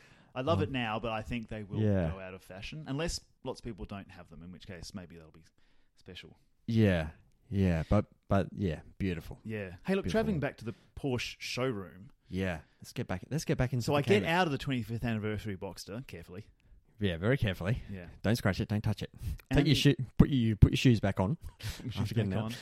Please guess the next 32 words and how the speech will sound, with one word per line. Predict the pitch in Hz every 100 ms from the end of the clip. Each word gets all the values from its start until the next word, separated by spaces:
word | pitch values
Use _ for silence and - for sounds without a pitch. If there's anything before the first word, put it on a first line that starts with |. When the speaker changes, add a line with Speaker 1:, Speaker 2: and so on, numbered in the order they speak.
| - - -
Speaker 1:
Take | 120
off | 120
the | 127
Speaker 2:
Um, |
Speaker 1:
little | 117 113
plastic | 123 113 - -
Speaker 2:
<laughs> | - - - - - -
Speaker 1:
coverall | 156 127 123 123
they | 120
gave | 120 117
me. | 135 147 247 240 - - 101
Speaker 2:
And, | 127 131 135
uh, | 127
then | 139 139
I'm |
like, | 123 113 - - - _ -
"Right, | 175 151 - _ _ -
Sam, | 107 135 - - - - _ _ _ _ _ -
time | 147
for | 131
a | 107
drive." | 143 127 - -
Speaker 1:
<gasps> | - - - _ _ -
Speaker 2:
We | 107
get | 104 104
in, | 95 92 87 - _ _ _ -
we |
get | 92 92
in | 90 87
a |
brand | 80 101 98 95
new | 92 87